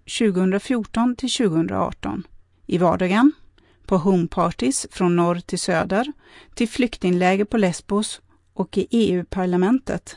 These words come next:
genom riksdagsval och genom privata samtal med dottern Anna.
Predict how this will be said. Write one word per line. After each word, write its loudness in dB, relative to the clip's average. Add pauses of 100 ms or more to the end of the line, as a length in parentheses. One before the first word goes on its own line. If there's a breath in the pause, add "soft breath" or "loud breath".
genom 2
riksdagsval 0
och -4
genom 2
privata -2
samtal -2
med -2
dottern -4
Anna. 0